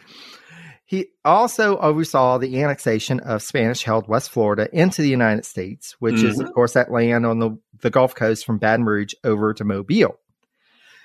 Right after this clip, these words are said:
Speaker 1: Now, he and his administration were a bit underhanded in the way that they did this, which we discussed in the narrative series, but they did manage to acquire this territory without going to war with Spain.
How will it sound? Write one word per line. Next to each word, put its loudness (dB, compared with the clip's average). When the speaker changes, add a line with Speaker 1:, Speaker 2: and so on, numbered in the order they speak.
Speaker 1:
Now, 2
he -6
and 4
his 4
administration 2
were 4
a 2
bit 2
underhanded 4
in 0
the -2
way 0
that -8
they -4
did 0
this, 2
which -8
we -2
discussed -2
in -2
the 2
narrative 2
series, -2
but 4
they 4
did 4
manage 2
to 0
acquire 2
this -4
territory -4
without -2
going -4
to -4
war -8
with -18
Spain. -14